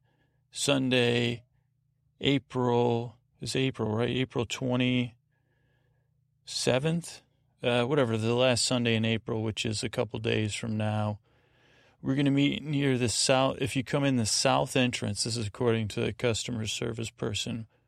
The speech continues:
we're gonna meet at the forty-foot Bliss statue. A, um,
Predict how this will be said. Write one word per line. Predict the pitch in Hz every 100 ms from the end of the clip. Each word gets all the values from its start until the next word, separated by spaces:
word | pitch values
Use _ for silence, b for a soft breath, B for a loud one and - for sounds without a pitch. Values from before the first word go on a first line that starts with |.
| _ _ -
we're | 139
gonna | 139 131
meet | 135
at | 123
the | 123 104
forty-foot | - 131 131 127 - 135 123 117
Bliss | 117 117 120
statue. | - - - 127 117 120 117 - 110 113 117 _ b b b b b b b b _
A, | 120 113 110 113
um, | 117 110 107 107 101 107 104